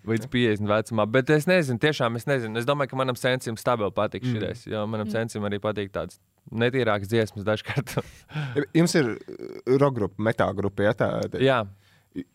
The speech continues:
Speaker 2: Tas tā varētu būt atslēga kā reiz uz, arī uz to, uz to paudzi,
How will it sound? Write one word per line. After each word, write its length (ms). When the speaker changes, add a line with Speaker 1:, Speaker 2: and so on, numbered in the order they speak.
Speaker 2:
Tas 380
tā 240
varētu 300
būt 100
atslēga 400
kā 160
reiz 240
uz, 160
arī 240
uz 80
to, 720
uz 160
to 180
paudzi, 540